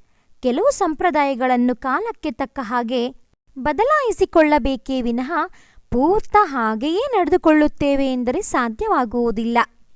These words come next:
ಎಂದು ಮಾತಿಗೆ ಮುಕ್ತಾಯ ಹಾಕಿದರು. ತಿಂಡಿ ಕಾಫಿಗಳನ್ನು ಹಂಚಿದ್ದಾಯ್ತು. ಸುಮಾಳಂತೂ ಅಕ್ಕನಿಗೆ ಎಷ್ಟು ಅಲಂಕರಿಸಿದರೂ ಸಾಲದು. ಈ ಸಂದರ್ಭದಲ್ಲಿ ಈಚೆಗೆ ಮುಖ ಹಾಕಿರಲಿಲ್ಲ.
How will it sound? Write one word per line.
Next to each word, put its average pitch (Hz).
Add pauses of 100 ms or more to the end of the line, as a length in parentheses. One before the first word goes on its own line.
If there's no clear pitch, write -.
(600)
ಎಂದು 453
ಮಾತಿಗೆ 370
ಮುಕ್ತಾಯ 262
ಹಾಕಿದರು. 247 (800)
ತಿಂಡಿ 523
ಕಾಫಿಗಳನ್ನು 392
ಹಂಚಿದ್ದಾಯ್ತು. 247 (280)
ಸುಮಾಳಂತೂ 330
ಅಕ್ಕನಿಗೆ 320
ಎಷ್ಟು 226 (140)
ಅಲಂಕರಿಸಿದರೂ 330
ಸಾಲದು. 440 (800)
ಈ 349
ಸಂದರ್ಭದಲ್ಲಿ 277
ಈಚೆಗೆ 294
ಮುಖ 262
ಹಾಕಿರಲಿಲ್ಲ. 233